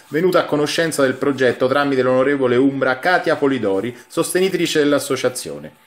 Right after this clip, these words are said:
"I progetti che sosteniamo in Italia e all'estero", dice il presidente Giovanni Mairati, "sono tutti volti ad aiutare i bambini bisognosi, come era nelle intenzioni di mia figlia Alessia, a cui l'associazione è intitolata."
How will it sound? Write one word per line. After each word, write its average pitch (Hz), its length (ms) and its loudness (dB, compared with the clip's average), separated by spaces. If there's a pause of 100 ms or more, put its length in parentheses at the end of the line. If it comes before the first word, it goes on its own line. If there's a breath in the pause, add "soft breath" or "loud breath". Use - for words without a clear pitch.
(380 soft breath)
"I 151 80 2
progetti 170 420 2
che 143 120 2
sosteniamo 135 580 0
in 131 60 0
Italia 135 260 2
e 127 40 4
all'estero", 127 540 2
dice 120 220 -2
il 110 60 -4
presidente 117 580 -4
Giovanni 113 460 0
Mairati, 107 640 -2 (180 loud breath)
"sono 175 260 2
tutti 190 280 0
volti 147 280 4
ad 131 80 4
aiutare 135 400 2
i 135 40 0
bambini 135 400 0
bisognosi, 113 760 -4
come 135 200 -2
era 127 120 0
nelle 123 200 0
intenzioni 120 520 -2
di 120 100 -6
mia 120 140 -2
figlia 117 300 -4
Alessia, 92 440 -4
a 135 120 -4
cui 135 180 -2
l'associazione 123 600 -2
è - 20 -4
intitolata." 92 720 -6